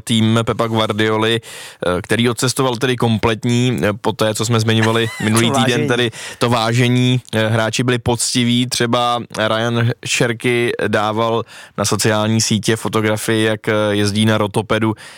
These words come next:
Speaker 1: v sauně, takže se opravdu, eh, pořádně vypotil po té, co určitě snědl něco dobrého o Vánocích. No a vyplatilo se právě Čerkymu to, že takto makal i během vánočních svátků, protože to byl právě on, eh,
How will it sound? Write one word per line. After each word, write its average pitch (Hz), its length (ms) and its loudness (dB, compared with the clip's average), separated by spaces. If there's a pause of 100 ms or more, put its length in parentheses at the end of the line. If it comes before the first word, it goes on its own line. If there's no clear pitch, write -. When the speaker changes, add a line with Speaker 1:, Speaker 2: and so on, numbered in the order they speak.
(160)
Speaker 1:
v - 100 -4
sauně, 107 540 2 (360)
takže 98 240 -2
se 101 140 0
opravdu, 110 680 0 (100)
eh, 104 100 0
pořádně 120 460 0
vypotil 120 600 0
po 139 140 -4
té, 107 200 0
co 113 240 0 (320)
určitě 113 340 0
snědl 113 320 2
něco 113 360 0 (180)
dobrého 113 580 0
o 117 80 0
Vánocích. 113 760 0 (160)
No 117 240 0
a 151 80 0
vyplatilo 139 600 0
se 120 140 0
právě 113 500 0 (160)
Čerkymu 113 500 0
to, 110 160 2
že 110 300 2 (340)
takto 107 460 -2 (180)
makal 107 440 0
i 113 160 0
během 110 280 0
vánočních 110 480 2
svátků, 110 360 0
protože 113 320 0
to 120 100 0
byl 123 120 2
právě 123 300 0
on, 123 200 0
eh, - 420 -8